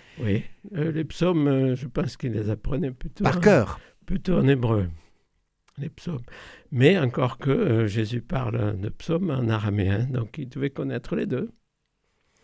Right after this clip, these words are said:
Speaker 2: Et on dit qu'il savait pas écrire, mais ça, c'est, on ne sait pas. La tradition qui nous le dit.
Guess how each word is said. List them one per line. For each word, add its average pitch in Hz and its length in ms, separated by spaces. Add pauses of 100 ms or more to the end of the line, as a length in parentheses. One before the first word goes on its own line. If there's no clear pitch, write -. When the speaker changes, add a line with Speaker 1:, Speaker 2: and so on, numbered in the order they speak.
(200)
Speaker 2:
Et 113 80
on 110 120
dit 113 120
qu'il - 120
savait 113 220
pas 104 140
écrire, 104 360
mais 104 100
ça, 113 180
c'est, 90 560
on 110 80
ne 107 40
sait 120 140
pas. 101 220
La 107 120
tradition 135 640
qui 113 200
nous 117 140
le 175 120
dit. 123 540